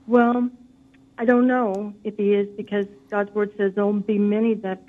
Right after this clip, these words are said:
come and say that they're Christ, but, um, there's also one, uh, a rabbi that the, these other rabbis are flying out, even one in New York,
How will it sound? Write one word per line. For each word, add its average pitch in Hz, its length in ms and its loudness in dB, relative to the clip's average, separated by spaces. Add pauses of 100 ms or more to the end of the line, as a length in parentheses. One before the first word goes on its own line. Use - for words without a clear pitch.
come 208 460 0 (1040)
and 190 640 -2
say 196 160 2
that 196 200 -2 (180)
they're 196 340 -2
Christ, 202 440 -4 (340)
but, 185 280 -4 (100)
um, 185 500 -2 (400)
there's 208 180 2
also 202 680 0 (520)
one, 196 720 0 (240)
uh, 180 280 -4 (140)
a 196 80 0
rabbi 220 720 0 (540)
that 202 200 -8
the, 180 440 0
these 190 260 -4
other 220 500 0 (180)
rabbis 214 560 -2
are 175 220 -4
flying 208 380 -2
out, 208 180 -4
even 220 260 0
one 208 120 0
in 196 160 0
New 175 120 -2
York, 185 340 0